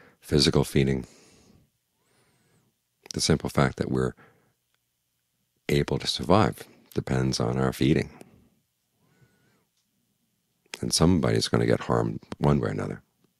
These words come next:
So if you look for a place out there for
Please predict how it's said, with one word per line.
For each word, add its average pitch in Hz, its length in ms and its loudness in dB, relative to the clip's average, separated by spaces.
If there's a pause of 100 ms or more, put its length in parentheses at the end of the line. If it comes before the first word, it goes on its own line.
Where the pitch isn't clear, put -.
(4000)
So - 80 0
if - 100 -2
you 71 80 4
look 65 160 2
for 64 140 2
a 58 60 2
place - 340 0
out 57 200 -2
there 71 220 0
for - 280 -6